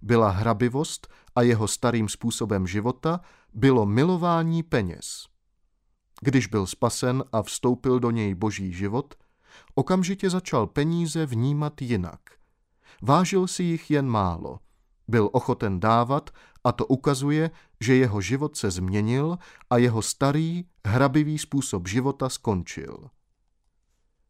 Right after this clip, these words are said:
To samozřejmě neznamená, že po ukončení svého starého způsobu života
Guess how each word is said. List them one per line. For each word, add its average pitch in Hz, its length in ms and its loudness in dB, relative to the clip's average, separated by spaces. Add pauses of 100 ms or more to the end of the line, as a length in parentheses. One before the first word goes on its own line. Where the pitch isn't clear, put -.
(120)
To 131 140 4
samozřejmě 101 720 0
neznamená, 113 800 0 (300)
že 113 180 0
po - 140 2
ukončení 131 680 -2
svého 104 360 -2
starého 113 440 0
způsobu 107 540 -6
života 117 520 0